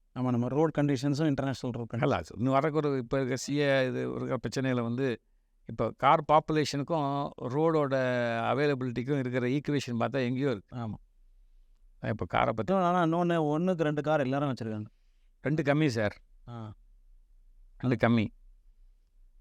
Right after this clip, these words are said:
Speaker 2: வீட்ல வந்து என்ன இருக்கோ இல்லையோ, காரு, கார் அதிகமா இருக்கு.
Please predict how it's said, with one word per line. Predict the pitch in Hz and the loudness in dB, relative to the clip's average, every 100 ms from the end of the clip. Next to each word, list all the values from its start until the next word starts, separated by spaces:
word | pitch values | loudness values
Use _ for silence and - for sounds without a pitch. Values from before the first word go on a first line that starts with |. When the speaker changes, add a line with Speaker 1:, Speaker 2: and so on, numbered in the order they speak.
| - - - | -20 -20 -6
Speaker 2:
வீட்ல | 110 127 135 | -2 0 2
வந்து | 127 127 | 2 4
என்ன | 120 131 | 4 2
இருக்கோ | 123 127 | 2 2
இல்லையோ, | 120 143 | 2 0
காரு, | - 117 123 113 | 2 2 2 0
கார் | - 110 127 | 0 4 4
அதிகமா | 107 107 98 | 4 2 0
இருக்கு. | 87 - | -4 -12